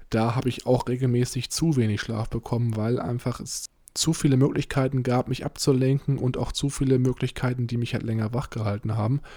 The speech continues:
Und hinzu kam halt dann auch natürlich noch, dass man früh aufstehen musste zu Schulzeiten. Also ich weiß ganz genau, dass ich früher immer so gegen zwölf schlafen gegangen bin und um sechs Uhr aufstehen musste, um in die Schule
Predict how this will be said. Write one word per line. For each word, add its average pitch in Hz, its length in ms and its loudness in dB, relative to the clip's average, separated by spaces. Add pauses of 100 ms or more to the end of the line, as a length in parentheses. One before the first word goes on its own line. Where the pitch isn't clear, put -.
(320)
Und 127 360 0
hinzu 127 380 -2
kam 131 420 2
halt 123 180 0
dann 120 120 0
auch 120 160 2
natürlich 120 340 2
noch, 123 280 0 (520)
dass - 460 0 (320)
man 113 260 4
früh 135 220 0
aufstehen 143 420 4
musste 139 240 2
zu 123 160 -2
Schulzeiten. 135 800 0
Also 113 200 2
ich - 220 -4
weiß 117 220 2
ganz 139 220 0
genau, 131 260 2
dass 123 140 2
ich 120 100 -4
früher 131 300 0
immer 123 220 0
so 113 140 0
gegen 113 240 0
zwölf 131 300 0
schlafen 135 360 -2
gegangen 120 360 0
bin 113 180 0
und 107 140 -2
um 110 100 -2
sechs 120 240 0
Uhr 123 80 2
aufstehen 113 360 0
musste, 113 240 -4
um 113 120 -2
in 113 60 -2
die 107 80 -2
Schule 123 400 2